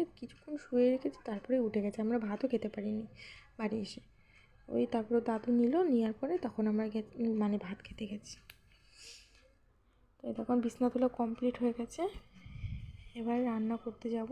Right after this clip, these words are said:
এদিকে তো রান্না তো বসিয়ে এসেছি, আর কিছুটা বাকি আছে, ডালটা করবো আর, উম, ভাতটাও দেবো,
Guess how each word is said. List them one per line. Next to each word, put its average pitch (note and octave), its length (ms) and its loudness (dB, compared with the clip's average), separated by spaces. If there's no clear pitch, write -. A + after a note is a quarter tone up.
এদিকে A#3 200 2
তো B3 80 4
রান্না A#3 300 2
তো B3+ 120 2
বসিয়ে C4 440 2
এসেছি, - 320 -6
আর A3 200 -4
কিছুটা A#3+ 420 2
বাকি A3 320 -2
আছে, A#3 200 -2
ডালটা G#3+ 360 2
করবো A#3 360 2
আর, D4 120 4
উম, A3 260 2
ভাতটাও G#3+ 420 2
দেবো, A3 320 0